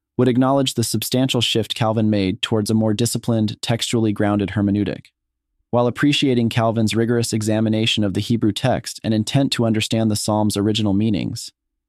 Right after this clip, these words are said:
Anderson might critique Calvin for not delving as deeply into the text's prophetic and spiritual dimensions, due to a cautious stance against mystical interpretations.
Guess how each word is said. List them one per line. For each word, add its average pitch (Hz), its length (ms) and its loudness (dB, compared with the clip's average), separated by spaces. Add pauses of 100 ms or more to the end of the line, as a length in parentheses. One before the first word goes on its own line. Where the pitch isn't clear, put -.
Anderson 135 440 2
might 113 220 0
critique 117 400 -2
Calvin 95 380 -2
for 107 160 -2
not 110 280 2
delving 110 380 2
as 101 120 0
deeply 117 360 0
into 104 160 0
the 98 100 0
text's - 400 -2
prophetic 117 640 -2
and 104 120 0
spiritual 117 440 -2
dimensions, 101 640 -2 (420)
due 131 120 4
to 131 160 0
a 113 40 0
cautious 127 440 0
stance 113 360 -2
against 101 320 -2
mystical 110 400 0
interpretations. 98 960 -2